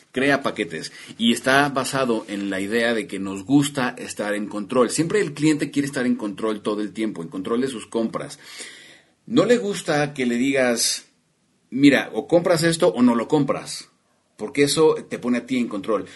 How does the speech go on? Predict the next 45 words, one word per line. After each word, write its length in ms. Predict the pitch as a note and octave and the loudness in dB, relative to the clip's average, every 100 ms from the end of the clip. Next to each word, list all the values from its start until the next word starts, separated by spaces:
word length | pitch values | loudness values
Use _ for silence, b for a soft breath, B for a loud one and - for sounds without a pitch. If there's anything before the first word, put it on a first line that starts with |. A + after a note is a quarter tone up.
| - | -8
A 80 | A2+ | -4
la 80 | |
gente 280 | B2 F3 F#3 | -2 -2 -4
que 120 | D#3+ | -4
le 160 | A#2+ A#2 | -4 -2
gusta 320 | C#3 C#3 C3 | -2 -2 -6
que 340 | B2+ G#2+ G2+ - | -2 -2 -2 -6
le 160 | G2 G#2 | -8 -4
digas, 480 | A#2+ A#2 A2+ - b b b b - | 0 0 0 -4 b b b b 0
"No 420 | B2+ D3+ D#3+ D3+ | 4 6 4 2
compra 280 | D3+ C#3+ C3 | 0 4 4
o 40 | |
no 140 | A#2+ A#2+ | 4 4
compra", 320 | F#3 C3+ B2 | 2 2 0
sino, 480 | B2+ A2+ A2 G#2+ - _ | 2 2 0 -2 -12 _
"¿Cuál 240 | B2+ A2+ | -6 -4
quieres?". 560 | G#2+ A#2+ F#2 - - - _ _ _ _ _ - | -2 -2 -2 -8 -10 -14 _ _ _ _ _ -6
Eso 200 | C#3+ E3 | -2 0
le 80 | C#3 | 0
da 140 | B2+ | 0
a 40 | A#2+ | -2
las 140 | - | -6
personas 400 | G#2+ A2 A2+ - - | -8 -6 -6 -8 -12
opciones 880 | F#2+ - - E3 F3+ C#3 A#2+ A#2 | -12 -8 -4 -2 0 2 2 0
y 40 | A2 | -4
entonces 340 | - B2+ C#3+ | -4 -6 -2
la 140 | C#3 C3 | -2 -2
persona 320 | A2+ C3 C3 | -4 -4 -4
siente 360 | C#3 B2+ C3 | -4 -4 -4
que 240 | - G2+ B B B | -6 -6 B B B
ella 260 | C#3 E3+ F#3 | 0 2 2
está 180 | F3 E3+ | 0 -4
en 100 | D3 | 0
control 420 | D3 C#3 B2+ B2 | 2 4 4 2
y 100 | B2 | -2
que 260 | B2 B2 C3+ | -4 0 2
ella 160 | C#3 | 4
va 80 | C3 | 2
a 100 | B2 | 0
tomar 400 | B2+ A2 G2+ F#2 B B - | -4 -2 -2 -6 B B -6
la 120 | F#2 | -6
decisión. 560 | F2+ F2+ F#2+ - C#3 F2+ | -4 -6 -4 2 4 4
Entonces 300 | F2 B2 C#3 | 0 2 2
esto 220 | D3 | 2
es 100 | F3+ | -2